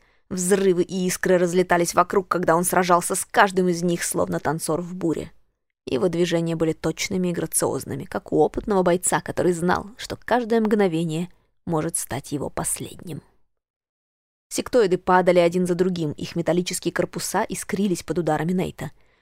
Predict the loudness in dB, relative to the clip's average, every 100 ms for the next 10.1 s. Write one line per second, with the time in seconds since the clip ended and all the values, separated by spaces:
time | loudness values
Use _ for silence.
0 | _ 0 0 0 -6 -2 -2 0 0 0
1 | 0 2 2 2 0 0 0 2 0 0
2 | -2 4 6 6 4 4 4 4 2 4
3 | 4 2 0 -2 -4 -2 -4 -4 -20 _
4 | _ _ _ _ -2 4 6 4 2 -6
5 | -6 0 2 2 0 -2 0 2 2 2
6 | 2 2 0 0 -2 -4 -8 -6 -2 -2
7 | -2 -6 -12 _ _ _ _ _ 0 2
8 | 4 4 2 4 4 2 0 2 4 4
9 | 2 0 -4 0 -2 0 -2 -2 -6 -6
10 | -8